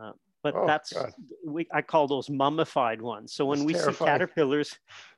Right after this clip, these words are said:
Speaker 1: yeah, well, the horror stories, you know, I'm sure you've seen horror movies and so on. That's, they're just going,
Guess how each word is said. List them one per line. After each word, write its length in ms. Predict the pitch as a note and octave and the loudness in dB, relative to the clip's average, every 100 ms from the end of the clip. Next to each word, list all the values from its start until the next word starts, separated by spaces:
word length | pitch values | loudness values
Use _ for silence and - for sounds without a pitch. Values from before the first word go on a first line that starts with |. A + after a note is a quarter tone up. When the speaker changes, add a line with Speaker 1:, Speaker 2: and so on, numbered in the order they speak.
| - | -4
Speaker 1:
yeah, 160 | F#3+ | 0
well, 160 | D#3 D3 | 2 4
the 120 | C#3 | 4
horror 300 | - A3+ A#3+ | 6 6 6
stories, 460 | - E3 B2+ B2+ A2+ | 4 0 2 0 -2
you 80 | C3 | -2
know, 340 | D3 D#3 C#3 | -2 -2 -2
I'm 300 | G#2+ - A#2 | -4 -10 -12
sure 200 | - C#3+ | -6 -4
you've 160 | C3 - | -4 -6
seen 280 | - C3+ | -6 -6
horror 280 | A#2+ D3 C#3+ | -2 0 0
movies 440 | C#3 C#3+ B2+ A#2+ C3 | 2 0 0 -4 -4
and 120 | A#2+ | -4
so 140 | D3+ | -4
on. 60 | C#3 - - _ _ - | -6 -8 -20 _ _ 0
That's, 400 | F3 - - - _ F#3 | 0 -4 -16 -18 _ 2
they're 160 | A3+ | 2
just 320 | C#4+ B3+ - | 2 -2 -2
going, 240 | F3+ D3+ | 0 0